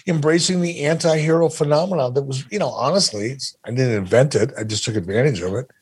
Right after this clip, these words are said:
I s-, you know, if you go back and look in the nineties, the most popular movie characters or T V characters were not heroes.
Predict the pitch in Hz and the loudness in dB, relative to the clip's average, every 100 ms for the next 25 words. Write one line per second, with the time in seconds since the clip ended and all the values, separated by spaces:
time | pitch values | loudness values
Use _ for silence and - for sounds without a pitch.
0 | _ _ _ - 117 - - _ _ _ | _ _ _ -6 -2 -2 -2 _ _ _
1 | _ - - - _ 110 87 - 127 113 | _ -20 -20 -20 _ -18 -16 -12 -10 -4
2 | 117 110 113 113 127 104 110 117 107 104 | 0 4 6 4 0 -2 -2 -2 -4 0
3 | 107 135 123 104 104 - 101 104 - - | 2 2 2 0 -2 -4 -6 -8 -10 0
4 | 110 104 104 104 101 101 110 - 101 104 | 2 2 0 -2 -4 -6 -6 0 2 2
5 | 113 104 104 92 110 135 135 101 98 107 | -2 -4 -4 -4 -4 -4 0 0 0 -4
6 | 101 104 104 120 120 123 123 87 92 127 | -4 -2 2 2 2 0 2 0 -2 -8